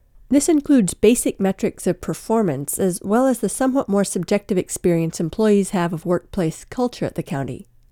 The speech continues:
The report notes that when the grand jury requested H R policies, procedures, training, or guidelines regarding performance management, they were informed that the department had no relevant written policies.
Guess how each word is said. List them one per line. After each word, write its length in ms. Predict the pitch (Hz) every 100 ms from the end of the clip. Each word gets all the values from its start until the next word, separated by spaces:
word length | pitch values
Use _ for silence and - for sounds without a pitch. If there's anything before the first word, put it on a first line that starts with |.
| _ - -
The 100 | 240
report 400 | 240 - 330 339
notes 240 | 254 240
that 140 | - 220
when 100 | 202
the 80 |
grand 320 | 180 214 240 247
jury 220 | 254 226
requested 680 | 180 - 233 247 - 202 -
H 240 | 214 -
R 100 | 214
policies, 580 | 190 196 185 180 190 180
procedures, 680 | - 202 - 160 165 156 - -
training, 540 | - - 196 196 180 165
or 140 | 165
guidelines 640 | 151 190 202 170 147 156 175
regarding 400 | 165 190 185 175
performance 540 | 175 - 175 170 -
management, 600 | 180 214 226 - 175 165 -
they 160 | 202
were 80 | 202
informed 480 | 202 - 247 269 262
that 140 | 254
the 60 | 214
department 560 | 196 - 202 214 190 -
had 360 | - 226 233
no 200 | 226 214
relevant 480 | 170 175 190 185 170
written 320 | 165 180 185
policies. 840 | 147 147 190 180 - - - -